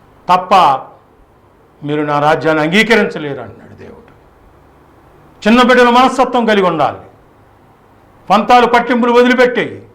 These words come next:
అహంకార గర్భాన్ని విడిచిపెట్టేయి, పాపాలను వదిలి, వ్యభిచారాన్ని వదిలి, జోచాన్ని వదిలి, తాగుడిని వదిలేయి, దేవుని వైపు తిరుగు.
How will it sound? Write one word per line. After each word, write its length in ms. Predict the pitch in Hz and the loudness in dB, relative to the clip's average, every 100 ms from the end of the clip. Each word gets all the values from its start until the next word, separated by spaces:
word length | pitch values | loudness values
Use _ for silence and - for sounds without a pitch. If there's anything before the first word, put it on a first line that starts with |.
| _ _ _ - | _ _ _ -2
అహంకార 340 | 190 233 240 | 0 2 2
గర్భాన్ని 400 | 240 240 233 254 | 4 2 2 0
విడిచిపెట్టేయి, 720 | 233 - 247 254 254 214 127 - - - - | -2 -6 -2 -2 0 0 -2 -8 -20 -18 2
పాపాలను 420 | 196 240 247 240 | 4 4 2 2
వదిలి, 180 | 240 226 | 2 0
వ్యభిచారాన్ని 460 | 233 240 247 240 240 | 0 2 2 2 0
వదిలి, 160 | 240 | -2
జోచాన్ని 420 | 233 233 240 240 | -2 0 0 -2
వదిలి, 180 | 214 190 - - - _ - | -6 -10 -14 -18 -20 _ 2
తాగుడిని 380 | 208 247 254 254 | 4 4 2 2
వదిలేయి, 480 | 254 269 196 - - - - _ _ _ _ _ _ _ _ _ _ _ _ _ _ | 4 4 4 -2 -10 -20 -20 _ _ _ _ _ _ _ _ _ _ _ _ _ _
దేవుని 340 | 127 175 202 208 | -4 2 2 2
వైపు 180 | 196 175 | 0 -4
తిరుగు. 420 | 165 127 104 | -10 -10 -16